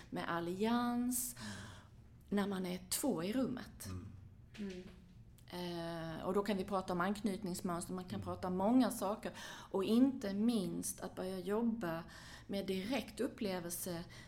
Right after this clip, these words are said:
Speaker 1: Vad är det som händer i kroppen? Eh, istället för att vi pratar om känslan
Speaker 2: Mm.
Speaker 1: och tankarna och vad som är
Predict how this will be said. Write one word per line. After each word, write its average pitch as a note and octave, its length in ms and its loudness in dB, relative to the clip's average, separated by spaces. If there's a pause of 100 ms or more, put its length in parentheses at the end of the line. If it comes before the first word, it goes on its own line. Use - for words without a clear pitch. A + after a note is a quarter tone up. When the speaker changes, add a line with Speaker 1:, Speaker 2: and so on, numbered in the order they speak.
(140)
Speaker 1:
Vad A3+ 140 2
är B3+ 160 4
det F#3 60 0
som G3 220 0
händer E3+ 880 0 (160)
i G#3 80 -4
kroppen? - 920 -4 (760)
Eh, F#3 180 -4
istället A3 400 2
för G3 80 -4
att - 160 -10
vi F#3+ 140 -6 (100)
pratar G#3 720 0
om F#3 100 -4
känslan G#3 840 2
Speaker 2:
Mm. E3 80 -10 (120)
Speaker 1:
och F3 320 -6 (580)
tankarna E3 1080 2 (180)
och F#3 160 -4
vad F3+ 160 -4
som E3+ 380 -4 (340)
är G#3+ 140 6